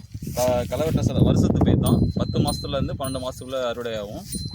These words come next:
ஆ, அப்படிங்கும்போது இது நல்ல லாபம் கொடுக்கக்கூடிய பயிரும் கூட. விலை குறைஞ்சதுன்னா மட்டும், ஆ, கொஞ்சம் ரேட்டு கம்மியாகும்.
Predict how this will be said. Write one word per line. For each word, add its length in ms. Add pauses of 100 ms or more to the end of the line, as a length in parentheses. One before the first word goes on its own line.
(500)
ஆ, 540
அப்படிங்கும்போது 680
இது 160
நல்ல 220
லாபம் 340
கொடுக்கக்கூடிய 560
பயிரும் 260
கூட. 240 (560)
விலை 260
குறைஞ்சதுன்னா 400
மட்டும், 360 (560)
ஆ, 100
கொஞ்சம் 600
ரேட்டு 260
கம்மியாகும். 520